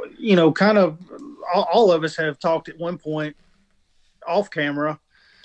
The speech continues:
um, about maybe talking to Clyde about doing a youth style stock class. Um, but I don't know where that ever wound up making it to Clyde's ears or, or what.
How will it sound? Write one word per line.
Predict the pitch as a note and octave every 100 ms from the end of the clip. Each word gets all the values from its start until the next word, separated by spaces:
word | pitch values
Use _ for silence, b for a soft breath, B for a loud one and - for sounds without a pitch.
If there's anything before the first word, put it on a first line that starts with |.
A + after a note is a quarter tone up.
| b _
um, | - D#3+ E3 D#3+ D#3 C#3+
about | F3 D#3 E3 D#3+ D3+ -
maybe | G3+ D#3+ E3 D#3 C#3+ _ _ _ _ _ _ _ _ -
talking | F#3+ F3+ D#3
to |
Clyde | - G3+ G3 E3
about | D3 D3+ C#3+
doing | D#3 E3 D#3 D3
a | D3 C#3+ C3+ - _ _ _ _ _ C#3
youth | C#3 F3+ E3 D3 _ b b _ _
style | - - E3 D3 C#3 B2
stock | - G3 F3+ -
class. | D3+ C3 A#2 - - - _ b b b b b b D#3+
Um, | D3 C#3+ C#3+ -
but | D3+ D#3+ D#3 -
I | D#3+ E3+
don't | E3
know | D#3+ D#3
where | D#3 D#3+ D3
that | D#3+ D#3 -
ever | D#3+ D3+ D3 C#3+ -
wound | D#3+ D#3 D#3 D#3
up | D3+ D3+
making | D#3 D3+ D3
it | C3+
to | D3+
Clyde's | - D#3 C#3+ C#3
ears | D3 D3+ D3 C#3
or, | C#3 B2+ _ b b b b
or | - C#3+
what. | C#3 D3+ D3 -